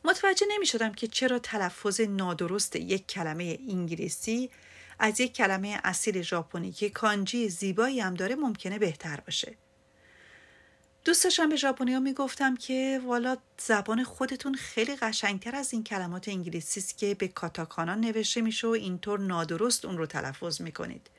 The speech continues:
اما روند استفاده از کاتاکانا همچنان ادامه پیدا کرده و تا حالا هم متوقف نشده.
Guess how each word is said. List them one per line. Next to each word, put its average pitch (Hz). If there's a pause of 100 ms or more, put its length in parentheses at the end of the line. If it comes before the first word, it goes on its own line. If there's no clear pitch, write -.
(920)
اما 392
روند 330
استفاده 294
از 269
کاتاکانا 247
همچنان 262
ادامه 208
پیدا 233
کرده 233
و 247
تا 185
حالا 156
هم 190
متوقف 160
نشده. 190